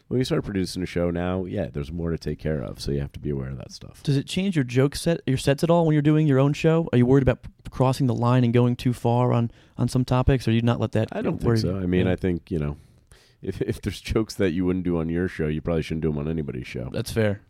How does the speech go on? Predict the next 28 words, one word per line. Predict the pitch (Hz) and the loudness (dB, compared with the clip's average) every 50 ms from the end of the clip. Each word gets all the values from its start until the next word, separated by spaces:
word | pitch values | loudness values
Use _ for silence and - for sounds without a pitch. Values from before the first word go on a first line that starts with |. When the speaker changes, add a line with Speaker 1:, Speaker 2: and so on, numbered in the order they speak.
| - - | -12 -8
Speaker 1:
Uh, | 80 76 73 73 73 76 71 78 87 | -6 -6 -6 -4 -6 -6 -6 -2 2
Speaker 2:
Right, | 120 120 110 107 123 | 2 4 4 2 2
right. | 120 123 135 156 - | 4 6 6 6 8
<laughs> | - 180 247 - - 240 - | 8 8 8 8 6 6 6
Yeah, | 233 202 185 208 | 8 8 8 8
that's | 165 180 185 170 190 | 8 8 6 6 6
a | 185 | 6
very | 175 185 - 180 170 | 8 8 8 8 8
good | 147 147 135 127 117 | 8 6 4 4 2
point. | - 135 117 110 113 - _ - - - - - _ _ | 0 0 0 0 0 -4 _ -16 -20 -20 -20 -20 _ _
Speaker 1:
So, | - - - 127 120 117 113 113 | -4 4 8 10 12 12 12 10
uh, | 113 113 110 101 | 10 8 8 8
well, | 92 131 135 139 | 10 10 10 10
well, | 117 120 131 | 10 8 4
so | 131 - 147 | 4 2 2
Greg, | 131 156 156 139 | 2 4 2 4
what's, | 113 117 117 - - | 4 2 0 0 -2
like, | 60 80 110 107 92 | 0 2 2 2 4
what's | 104 104 101 - - | 4 2 2 2 2
your | 110 101 | 0 0
plan? | - - 87 78 69 73 | 0 -2 -2 -2 -2 -2
What's | 80 80 - - | -2 -2 -2 -2
your, | 90 87 85 85 | 0 0 2 2
like, | 82 80 76 - - | 2 0 -2 -4 -2
next | 73 85 80 - - - - | -2 -2 -2 -2 -6 -12 -8
comedy | - 82 80 78 73 - 76 76 | -6 -4 -4 -4 -4 -6 -6 -8
step | - - - 71 71 - | -6 -4 -4 -4 -4 -4
here? | 73 69 65 - | -6 -6 -8 -10